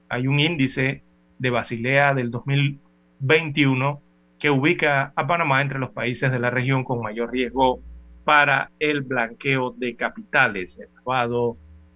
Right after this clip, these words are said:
de dinero. También, eh, pinchazos, la lectura de correos espiados entre la fase, entra en la fase final, en este caso judicial, ¿verdad? Están leyendo los cuadernillos que contienen esas transcripciones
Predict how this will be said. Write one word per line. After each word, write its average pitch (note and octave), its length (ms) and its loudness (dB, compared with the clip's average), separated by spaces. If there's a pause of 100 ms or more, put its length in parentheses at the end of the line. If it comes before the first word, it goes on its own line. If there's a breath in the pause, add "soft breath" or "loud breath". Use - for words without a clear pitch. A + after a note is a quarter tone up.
(120)
de B2+ 520 0
dinero. C3+ 680 0 (960)
También, E3+ 580 0 (140)
eh, C3 440 0
pinchazos, E3 760 0
la C#3+ 180 -4
lectura C3+ 720 0
de A#2+ 200 -8
correos C#3+ 480 0
espiados C#3 600 0
entre B2 320 -4
la A#2 120 -4
fase, B2+ 500 -2
entra C#3+ 260 0
en A#2 60 -4
la A#2 80 -4
fase C3 280 -4
final, C#3+ 380 2
en A2 160 -10
este A#2+ 180 -8
caso B2+ 460 -2 (460)
judicial, C#3 720 2
¿verdad? C3+ 480 -2
Están B2 260 -8
leyendo C3+ 320 0
los B2+ 120 -2
cuadernillos D3 760 2 (340)
que F3 140 0
contienen C#3+ 460 0
esas D3+ 420 -2
transcripciones C#3 920 -2